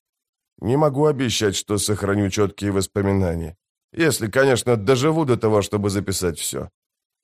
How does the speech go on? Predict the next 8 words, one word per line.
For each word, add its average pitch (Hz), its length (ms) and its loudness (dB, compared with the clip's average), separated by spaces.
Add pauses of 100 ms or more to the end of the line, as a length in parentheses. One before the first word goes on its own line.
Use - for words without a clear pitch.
(360)
Кто-то 160 560 2
потряс 117 580 4
его 104 220 2
за 95 120 0
плечо. 87 500 -4 (640)
Историк 110 560 2
открыл 101 420 0
глаза. 90 560 0